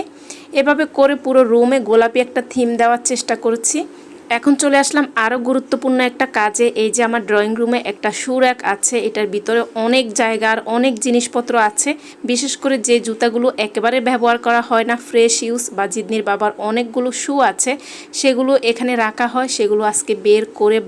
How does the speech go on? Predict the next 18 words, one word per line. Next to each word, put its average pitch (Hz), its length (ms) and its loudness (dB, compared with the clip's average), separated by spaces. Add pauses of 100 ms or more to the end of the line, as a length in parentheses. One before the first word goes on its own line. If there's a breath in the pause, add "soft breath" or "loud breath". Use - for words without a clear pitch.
ভালো 220 240 0 (160)
করে 214 200 4 (180)
সব 196 140 -4 (140)
ক্লিন 226 200 0 (100)
করে 240 220 4
নিচ্ছি। 226 280 -4 (500 loud breath)
আসলে 269 220 -2 (140)
যদিও 247 320 4 (720)
দরজাটা 233 360 0 (120)
লাগানো 220 300 0 (100)
থাকে, 214 260 -4
কিন্তু 214 200 -6 (100)
ভিতরে 214 320 -2 (240)
অনেক 247 180 0 (120)
বেশি 240 200 0 (100)
ধুলাবালি 226 400 0 (120)
পড়ে। 226 180 0 (360 loud breath)
আর 214 80 2